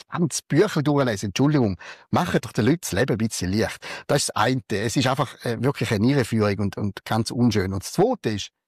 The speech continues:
ich meine, deutlicher kann man ja gar nicht anschreiben, dass die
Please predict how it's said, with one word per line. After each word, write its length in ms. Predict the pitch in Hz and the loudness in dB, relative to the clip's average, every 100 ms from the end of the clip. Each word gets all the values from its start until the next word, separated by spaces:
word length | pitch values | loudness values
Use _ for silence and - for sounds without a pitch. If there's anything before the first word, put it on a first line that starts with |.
| _ | _
ich 120 | _ - | _ -2
meine, 260 | 135 110 - - _ _ | 0 0 -6 -20 _ _
deutlicher 640 | 214 294 - 160 - 95 - _ _ _ _ _ - | 4 4 2 -2 0 -2 -4 _ _ _ _ _ -8
kann 260 | 92 131 | 0 2
man 80 | 180 | 2
ja 60 | 113 | 2
gar 200 | 110 113 | 0 0
nicht 120 | 104 | 0
anschreiben, 580 | 143 147 123 113 107 95 - - - | 0 0 2 2 0 -4 -8 -20 -4
dass 260 | 110 - | -4 -4
die 260 | - 107 104 | -2 -2 -2